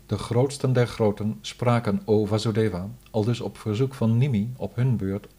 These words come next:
vol genegenheid eerbiedig tot de koning in aanwezigheid van de priesters en de deelnemers aan de offerplechtigheid." Shri Kavi zei:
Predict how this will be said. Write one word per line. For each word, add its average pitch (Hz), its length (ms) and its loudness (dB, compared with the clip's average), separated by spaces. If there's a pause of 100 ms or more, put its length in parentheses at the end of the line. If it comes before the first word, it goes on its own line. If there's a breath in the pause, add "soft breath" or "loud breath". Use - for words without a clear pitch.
(160)
vol 123 300 2
genegenheid 120 720 -2
eerbiedig 104 580 -4
tot 101 160 -4
de 101 60 -2
koning 104 480 0
in 101 160 0
aanwezigheid 101 560 0
van 101 120 -2
de 95 80 0
priesters - 560 -8
en 104 120 -4
de 92 120 -4
deelnemers 104 580 0
aan 113 120 -4
de - 60 -4
offerplechtigheid." 95 920 -8 (2250 loud breath)
Shri 117 460 -2
Kavi 110 320 0
zei: 101 220 -2